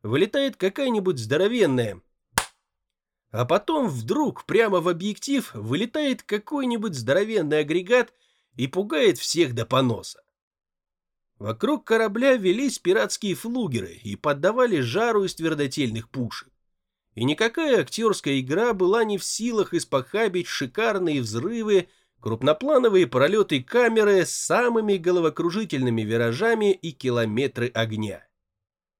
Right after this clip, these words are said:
Горело, кстати, отлично. Именно так, как оно бывает в космосе и верхних слоях атмосферы на скорости шесть километров в секунду. «Товарищ Ковторанг, уничтожена зенитная батарея номер три!»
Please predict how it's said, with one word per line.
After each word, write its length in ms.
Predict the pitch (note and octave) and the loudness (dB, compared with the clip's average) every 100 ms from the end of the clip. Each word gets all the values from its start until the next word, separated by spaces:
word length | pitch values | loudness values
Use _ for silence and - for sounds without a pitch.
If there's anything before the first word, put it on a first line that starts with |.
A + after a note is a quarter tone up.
| _ _ _ _ _ _ _ _ | _ _ _ _ _ _ _ _
Горело, 440 | G#2 G#2+ D#3+ C#4+ C#4 | -6 0 0 0 -4
кстати, 360 | - A#3 A3+ A3 | 0 2 2 0
отлично. 640 | G#3 F#3 G#3+ - - - _ _ _ _ _ _ _ _ | -2 -4 -4 -8 -14 -20 _ _ _ _ _ _ _ _
Именно 420 | A#3 C4+ B3+ A3 | -4 -2 2 0
так, 360 | - A3+ B3 - | 0 0 0 0
как 220 | F3+ F3 | -4 0
оно 220 | E3+ A3 | 0 0
бывает 440 | F3 E3+ G#3 E3 C3+ | 0 0 0 0 -2
в 120 | - | -8
космосе 560 | A#3 A#3 F#3 E3+ - | -4 -2 -2 -2 -2
и 100 | D3 | -4
верхних 440 | C3 G#3 F#3 C3+ A#2 | 0 0 0 -4 -6
слоях 440 | A#2+ A#2 E3+ B2+ | -4 0 0 -2
атмосферы 800 | A#2 B2 C3 - B3 B3 A#3 G#3 _ _ | -6 -4 -4 -4 0 2 0 -2 _ _
на 200 | G#2+ A#2+ | -2 -2
скорости 540 | D#3 - C#4+ B3 - F#3 | -2 -2 -2 -2 -2 -4
шесть 400 | - A3 A#3+ - | -2 -4 -4 -2
километров 520 | E3 C3 B2 A2+ G2+ | -2 0 0 -2 -8
в 40 | |
секунду. 640 | - A#2+ A#2 G#2+ - F2+ _ _ _ _ _ _ _ | -8 -8 -6 -8 -10 -16 _ _ _ _ _ _ _
«Товарищ 320 | G#3+ B3+ - | 0 2 2
Ковторанг, 800 | - - F#3+ G3 G3 C3+ G2 - | -2 -2 0 2 2 2 0 -10
уничтожена 760 | F#2+ A2+ F#3 - - B3+ A3+ A3+ | -8 -2 -2 -2 -2 -2 2 2
зенитная 520 | D#3 F3 A#3 - G#3 F#3 | 2 -2 -4 0 2 4
батарея 520 | G3 G3 A3+ A3 G#3 | 0 0 -2 0 2
номер 260 | G#3+ A3 | 2 0
три!» 440 | G3+ A#3 G#3+ A2+ | -2 -2 -2 -4